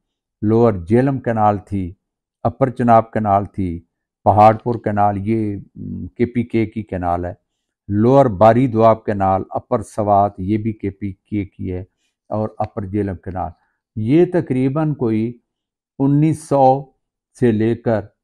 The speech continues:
और उन्नीस सौ पन्द्रह के दरमियान इनका डिज़ाइन किया गया, लेकिन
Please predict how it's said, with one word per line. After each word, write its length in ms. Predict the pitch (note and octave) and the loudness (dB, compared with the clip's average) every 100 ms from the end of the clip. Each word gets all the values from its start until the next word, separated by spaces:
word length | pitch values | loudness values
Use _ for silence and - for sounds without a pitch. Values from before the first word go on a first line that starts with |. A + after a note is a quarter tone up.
| - | -2
और 200 | A#2 C3 | -2 -2
उन्नीस 380 | C#3+ B2+ A#2+ | -2 -2 -4
सौ 100 | - | -6
पन्द्रह 360 | A2 B2+ B2+ A#2+ | -6 -4 -2 -4
के 160 | G2 G#2+ | -4 -8
दरमियान 480 | G2 G2 G2+ G2+ - G#2+ | -6 -6 -6 -8 -10 -12
इनका 260 | G#2 G#2 | -10 -8
डिज़ाइन 440 | F#2+ F#2 F2 F#2 F#2 | -8 -8 -8 -8 -10
किया 260 | - C#3+ | -6 -6
गया, 300 | C3+ B2+ A#2+ - _ _ _ _ _ _ _ _ _ _ A2+ | -4 -6 -6 -10 _ _ _ _ _ _ _ _ _ _ -2
लेकिन 680 | A#2 C3 C3+ D3 D3 D3 | 2 2 2 -2 -4 -4